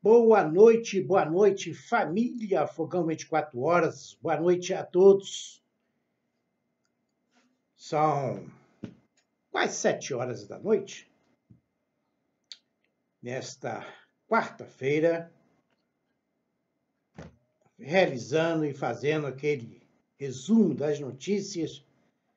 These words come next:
das informações, do que aconteceu hoje com o nosso glorioso Botafogo.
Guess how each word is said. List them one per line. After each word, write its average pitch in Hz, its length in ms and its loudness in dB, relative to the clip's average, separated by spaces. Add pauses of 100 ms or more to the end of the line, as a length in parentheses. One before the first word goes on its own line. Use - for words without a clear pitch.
(360)
das 156 240 -2
informações, 151 800 -8
do - 80 -10
que - 140 -6
aconteceu 190 920 -4
hoje 151 600 4 (580)
com 180 120 -4
o 175 40 0
nosso 147 360 -6
glorioso 135 580 -4
Botafogo. 123 540 -12